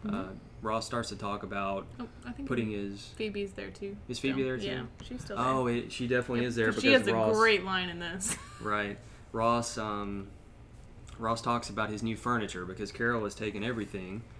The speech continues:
Speaker 1: Mm-hmm.
Speaker 2: it seems like, and he is offering for Rachel to come help Chandler and Joey put the
Speaker 1: She's
Speaker 2: furniture together 'cause she's pretty down and
Speaker 1: She's
Speaker 2: out.
Speaker 1: not going to Aruba no more.
Speaker 2: Yeah, Aruba is out. Talk about the big lizards.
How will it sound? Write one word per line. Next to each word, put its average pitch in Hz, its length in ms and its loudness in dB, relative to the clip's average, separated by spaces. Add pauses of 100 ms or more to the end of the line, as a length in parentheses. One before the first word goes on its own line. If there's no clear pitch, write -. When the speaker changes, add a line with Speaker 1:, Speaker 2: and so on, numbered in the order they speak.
(140)
Speaker 1:
Mm-hmm. 208 320 -2
Speaker 2:
it 104 80 -4
seems 101 240 -4
like, 98 480 -4
and 98 480 -6
he 107 440 -4 (520)
is 104 160 -6
offering 107 500 0
for 101 180 -6
Rachel 107 540 -2
to - 80 -8
come 101 200 -4
help 104 320 -4 (380)
Chandler 107 360 -2
and 101 120 -2
Joey 101 440 -2 (520)
put 110 140 -2
the 107 60 -2
Speaker 1:
She's 98 60 -6
Speaker 2:
furniture 110 400 6
together 98 340 -2
'cause 95 200 -4
she's 101 220 -6
pretty 98 260 -4
down 92 240 -10
and 92 80 -10
Speaker 1:
She's 254 180 -2
Speaker 2:
out. 233 40 2
Speaker 1:
not 226 220 4
going 214 220 2
to 208 140 0
Aruba 208 500 2
no 165 140 -6
more. - 240 -10 (1120)
Speaker 2:
Yeah, 101 120 -8
Aruba 113 480 0
is 107 180 -4
out. 113 240 -2
Talk 127 140 -2
about 127 160 2
the 113 80 -2
big 120 260 2
lizards. 117 720 2